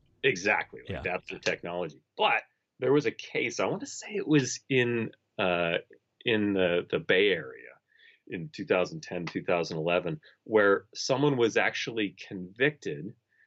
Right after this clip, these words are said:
Speaker 1: because they said something that was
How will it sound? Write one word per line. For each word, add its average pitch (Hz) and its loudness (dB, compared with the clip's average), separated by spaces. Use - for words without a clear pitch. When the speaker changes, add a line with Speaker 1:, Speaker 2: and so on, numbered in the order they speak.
Speaker 1:
because 95 0
they 90 0
said 110 -2
something 92 -6
that 101 0
was 95 -2